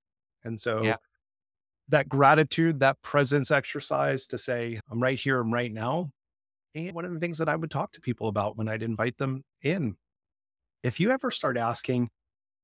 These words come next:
Speaker 1: "How does this decision impact me?" instead of whether it's good for the business or not, then I have misguided you as the senior-most leader.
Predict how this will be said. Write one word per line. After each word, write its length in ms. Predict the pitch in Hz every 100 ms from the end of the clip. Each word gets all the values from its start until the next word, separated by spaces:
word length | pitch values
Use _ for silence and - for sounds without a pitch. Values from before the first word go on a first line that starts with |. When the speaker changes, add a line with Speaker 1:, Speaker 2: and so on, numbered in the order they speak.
| _ -
Speaker 1:
"How 180 | - 175
does 180 | 214 -
this 220 | - -
decision 540 | - 127 147 135 139 135
impact 480 | 123 123 113 113 -
me?" 300 | 107 123 165
instead 320 | 147 107 120
of 140 | 117 104
whether 280 | 113 120 113
it's 160 | -
good 280 | - 117 120
for 120 | -
the 80 | 107
business 440 | 98 107 139 143 170
or 80 |
not, 280 | 160 175 208 _ _ _ _ _ _
then 140 | 147 151
I 280 | - 165 202
have 260 | 165 156 175
misguided 640 | 160 - 147 165 151 120
you 120 | 123
as 120 | 120 -
the 60 |
senior-most 560 | - - 131 123 120 -
leader. 280 | 127 101 -